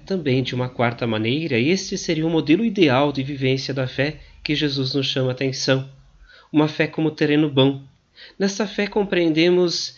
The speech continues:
aquela maneira de acreditar e de colocar em prática tudo aquilo que compreendemos como o reino de Deus. Seguir Jesus de coração. Uma fé que não defende a violência nem a morte.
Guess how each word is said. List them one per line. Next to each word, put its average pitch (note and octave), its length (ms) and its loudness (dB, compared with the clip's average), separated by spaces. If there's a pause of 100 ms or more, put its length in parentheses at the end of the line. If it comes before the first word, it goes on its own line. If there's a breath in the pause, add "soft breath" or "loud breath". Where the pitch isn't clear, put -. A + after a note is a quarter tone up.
(300 loud breath)
aquela C4 340 -4
maneira F3+ 480 2
de D3+ 160 2
acreditar D#3 1080 0
e A#2 60 -2
de C3+ 120 -6
colocar E3+ 440 -2
em D#3+ 140 2
prática F3+ 540 -2
tudo C#4+ 260 -4
aquilo A#3 320 -2
que A3+ 140 -8
compreendemos G3 840 0 (320 loud breath)
como A#3+ 240 2
o A#3 40 0
reino C#3+ 360 0
de D3+ 140 0
Deus. C3+ 560 0 (380)
Seguir E3+ 360 0
Jesus D3+ 800 0
de D3 120 -8
coração. D#3 680 0 (560 loud breath)
Uma A#3+ 160 2
fé A3 160 0
que G3+ 140 -2
não E3 140 6
defende D3+ 460 2
a C#3 40 2
violência C3+ 640 2
nem C3+ 180 2
a C3 80 2
morte. C3+ 540 4